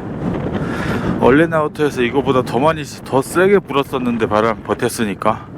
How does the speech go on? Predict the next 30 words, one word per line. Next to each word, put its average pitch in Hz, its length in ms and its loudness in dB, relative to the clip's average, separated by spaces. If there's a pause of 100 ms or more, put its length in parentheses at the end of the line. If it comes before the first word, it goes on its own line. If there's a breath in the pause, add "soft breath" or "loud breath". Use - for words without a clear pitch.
(840 loud breath)
이 127 160 4 (100)
바람 139 300 2
막는 127 260 -4
게 156 120 -2
의미가 135 260 2
없네. 123 340 -2 (1400 loud breath)
어디 107 140 -4
건물 123 360 2
안에 143 140 2
들어갔어야 107 480 -2
되는데, 87 420 -4
건물이 127 400 -2
없어서. 95 420 -4 (1000 loud breath)
이제 - 120 -8
들어가서 123 420 0
좀 120 240 -6
쉬어야 175 220 2
될 165 140 0
것 135 120 0
같아요. 107 360 2 (2000 loud breath)
뭐 123 120 2
할, 180 140 2 (160)
할 - 320 -2
게 165 100 2
아무것도 214 440 2
없어요. 123 340 2 (920 loud breath)
전화, 135 180 2 (680 loud breath)
전화기도 143 360 4
안 117 120 2
되고 117 340 0